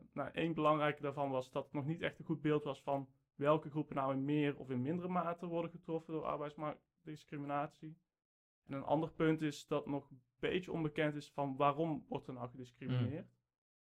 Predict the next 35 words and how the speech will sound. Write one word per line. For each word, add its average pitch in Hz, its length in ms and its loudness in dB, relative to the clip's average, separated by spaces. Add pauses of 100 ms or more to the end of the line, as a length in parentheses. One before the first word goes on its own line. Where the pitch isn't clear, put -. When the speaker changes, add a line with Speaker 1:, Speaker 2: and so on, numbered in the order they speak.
(120)
Speaker 1:
En 143 300 -4
die 156 220 -2
twee, 151 560 2 (840)
eh, 143 400 2
redenen 156 360 2
samen 151 540 2
zijn, 147 360 -2
vormen 147 320 -2
eigenlijk 139 460 -2
de, - 60 -10
eh, 139 220 -10
de 139 80 -4
basis 139 480 0
van 139 440 -2
mijn 135 220 -2
proefschrift 147 560 -6
en - 180 -12
ook 131 200 -6 (580)
Speaker 2:
Ja. 123 120 4 (220)
Speaker 1:
eh, 135 80 0
nog 139 160 -2
iets 147 140 -16
groter 135 380 0
het, 131 160 -8
het, 120 180 -12
het, 135 240 -10
eh, 131 60 -12 (460)
het - 140 -20
internationale 131 640 -8
Speaker 2:
Ja. 113 60 0
Speaker 1:
onderzoek 127 320 -12
naar - 100 -20
Speaker 2:
Misschien - 460 2
even 175 160 8
Speaker 1:
discriminatie. - 120 0